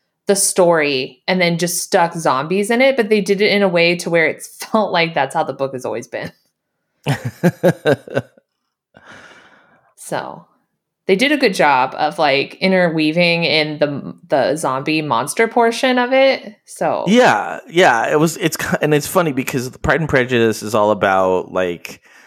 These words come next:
Speaker 2: classism and society, and proper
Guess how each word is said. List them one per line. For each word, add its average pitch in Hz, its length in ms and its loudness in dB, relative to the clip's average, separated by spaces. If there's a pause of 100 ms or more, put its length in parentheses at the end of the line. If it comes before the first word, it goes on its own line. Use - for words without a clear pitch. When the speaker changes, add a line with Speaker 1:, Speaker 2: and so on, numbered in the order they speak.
(320)
Speaker 2:
classism 98 1160 0
and 92 160 -4
society, 87 1040 -4 (100)
and 80 600 -6 (720)
proper - 400 -2